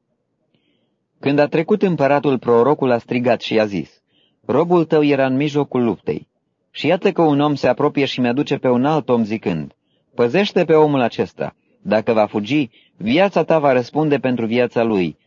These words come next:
sau vei plăti un talan de argint.' Și pe când robul tău făcea câte ceva încoace și încolo,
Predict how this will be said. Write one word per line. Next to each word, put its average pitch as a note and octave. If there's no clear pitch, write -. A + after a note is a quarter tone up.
sau A#2
vei B2+
plăti B2+
un D#3+
talan C3
de G#2+
argint.' F#2+
Și -
pe D#3
când E3
robul F#3+
tău E3
făcea D3+
câte C#3
ceva B2+
încoace B2
și -
încolo, A#2+